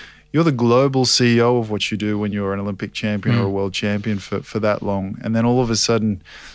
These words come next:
Speaker 1: you walk into, you know, uh, the, the bank on a Monday morning, you're not the best at the table. And that's your reality. So, and yet you're so used to being in that space versus that. And you've got to roll up the sleeves, you've got to work hard, you've got to eat humble pie and then actually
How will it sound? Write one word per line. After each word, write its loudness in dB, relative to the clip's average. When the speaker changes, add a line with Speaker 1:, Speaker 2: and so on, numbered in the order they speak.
Speaker 1:
you 0
walk 2
into, 0
you -4
know, -2
uh, -4
the, -6
the -2
bank -2
on 0
a 0
Monday 0
morning, -2
you're -2
not 0
the -2
best -2
at -4
the -6
table. 0
And 2
that's 0
your 2
reality. 0
So, 2
and 2
yet 4
you're 2
so 2
used 2
to 0
being 2
in 2
that 0
space 0
versus -2
that. 0
And 2
you've 2
got 4
to 4
roll 4
up -2
the -4
sleeves, 2
you've 0
got 2
to 0
work 0
hard, 0
you've -6
got 2
to 4
eat 0
humble 0
pie 2
and -2
then 0
actually 0